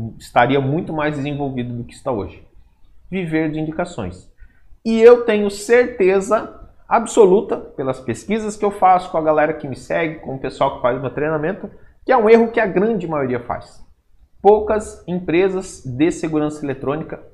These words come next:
pequenas, poucos instaladores, possuem processos de venda, possuem algum método de venda, alguma coisa para gerar essa venda por si só.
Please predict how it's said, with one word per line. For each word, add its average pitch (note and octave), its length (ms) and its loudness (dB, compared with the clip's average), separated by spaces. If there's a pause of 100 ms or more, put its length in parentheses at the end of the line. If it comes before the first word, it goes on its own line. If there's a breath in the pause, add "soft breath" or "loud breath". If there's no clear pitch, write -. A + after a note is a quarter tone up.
pequenas, D#3+ 580 -4
poucos F3+ 380 0
instaladores, D#3 760 -2 (400 soft breath)
possuem F#3 640 -4 (300)
processos G3+ 600 2
de D3+ 80 -2
venda, D3+ 280 -2
possuem E3+ 560 -4
algum E3 320 0
método E3 440 -4
de C#3+ 100 -10
venda, C#3 300 -4
alguma E3 300 -4
coisa F#3 500 -4 (320 loud breath)
para F3+ 180 4
gerar F3 520 2
essa F#3+ 260 -2
venda C#3 400 -6
por C3+ 200 -6
si C3+ 200 -12
só. - 420 -10